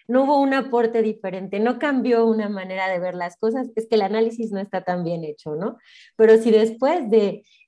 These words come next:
eh, escuchar a este investigador, en este caso llevándolo a la revista, después de leer uno de sus artículos y ver cómo se refiere a las imágenes,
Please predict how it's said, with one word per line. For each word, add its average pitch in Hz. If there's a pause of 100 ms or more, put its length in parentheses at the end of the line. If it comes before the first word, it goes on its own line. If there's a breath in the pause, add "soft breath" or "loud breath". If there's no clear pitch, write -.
(120)
eh, 190
escuchar 208
a 233
este 226
investigador, 175
en 180
este 175
caso 202
llevándolo 170
a 165
la 160
revista, 165
después 170
de 262
leer 247
uno 262
de 233
sus 220
artículos 170
y 170
ver 202
cómo 254
se 262
refiere 202
a 196
las 180
imágenes, 165